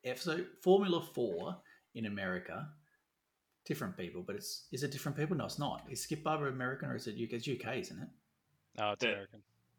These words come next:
Speaker 1: Is it? Right. So the winner of an F four race, and, like, this is two thousand and fourteen, like, Uncle Google's telling me this, but tw-, they, they get twenty-five thousand dollars for a race.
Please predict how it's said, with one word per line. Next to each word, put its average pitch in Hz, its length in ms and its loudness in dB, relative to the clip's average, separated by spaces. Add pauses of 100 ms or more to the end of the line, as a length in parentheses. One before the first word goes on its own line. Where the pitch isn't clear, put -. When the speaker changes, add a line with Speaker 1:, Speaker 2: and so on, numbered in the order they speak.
(520)
Speaker 1:
Is 147 120 -4
it? 165 160 -4
Right. 90 160 0 (320)
So 135 220 6 (1000)
the 123 40 -4
winner 120 540 0 (380)
of 107 100 -2
an 101 140 -2
F 107 100 -4
four 90 340 -6
race, - 500 -8 (720)
and, 104 220 -4 (180)
like, - 120 -4
this 110 140 -8
is - 80 -10
two 104 160 -4
thousand 92 180 -4
and 90 120 -6
fourteen, 85 340 -6
like, 85 220 -8
Uncle 113 240 -6
Google's 90 400 -6
telling 90 260 -10
me 82 60 -14
this, - 300 -12 (420)
but 240 140 0 (680)
tw-, - 160 -6
they, 131 220 2 (120)
they 151 140 4
get 151 160 0
twenty-five 147 440 2
thousand 117 240 4
dollars 110 200 0
for 107 140 -2
a 90 80 -2
race. - 560 -2